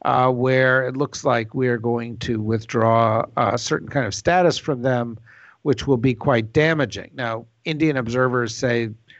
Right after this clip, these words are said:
India is partially responsible for this. Uh, you know, U S observers will say the U S is partially responsible.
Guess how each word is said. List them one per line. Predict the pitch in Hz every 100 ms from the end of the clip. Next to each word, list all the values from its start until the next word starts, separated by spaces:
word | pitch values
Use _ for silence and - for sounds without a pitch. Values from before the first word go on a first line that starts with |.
| - _ _ _
India | 123 123 127
is | 123
partially | 120 135 - 143
responsible | 123 - 156 156 - 160
for | -
this. | 165 196 202 - -
Uh, | 113 104 - - -
you | 117
know, | 101 - -
U | - 123
S | 147 -
observers | 120 113 120 113 107
will | 104
say | 101 143 107
the |
U | 107 127
S | 151 151
is | 147
partially | - 147 - 143
responsible. | 131 - 143 135 151 151